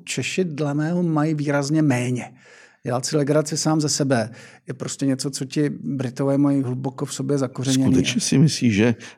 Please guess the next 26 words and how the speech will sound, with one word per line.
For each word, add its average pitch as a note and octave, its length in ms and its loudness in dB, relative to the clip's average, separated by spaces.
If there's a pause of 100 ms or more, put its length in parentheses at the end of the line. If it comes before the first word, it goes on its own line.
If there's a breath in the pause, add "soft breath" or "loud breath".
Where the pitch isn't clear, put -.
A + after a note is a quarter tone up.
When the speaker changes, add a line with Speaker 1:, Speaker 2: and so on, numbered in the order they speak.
Speaker 2:
najdeš F2 680 2 (220 soft breath)
společenství, F#2+ 1200 2 (440 loud breath)
který F#2 240 2
se G2+ 180 2
více F#2+ 420 0
vysmívá F#2 580 2
samo F2 300 -2
sobě, E2+ 300 2
než F#2 360 -2
jsou F#2 320 0 (680 soft breath)
Češi, - 480 2
Moravani F2 540 4
a - 40 2
Speaker 1:
Eh, - 40 -2
Speaker 2:
Slezani? - 540 2
Speaker 1:
no, B2+ 60 0
já D3 120 2
se - 140 0
bohužel, F3+ 540 2
a F3 60 2
teď F3 180 -6
nechci E3+ 260 -6
se G3+ 140 0
jako G3 180 0
dot-, D#3+ 200 -4
dotknout, G3+ 720 0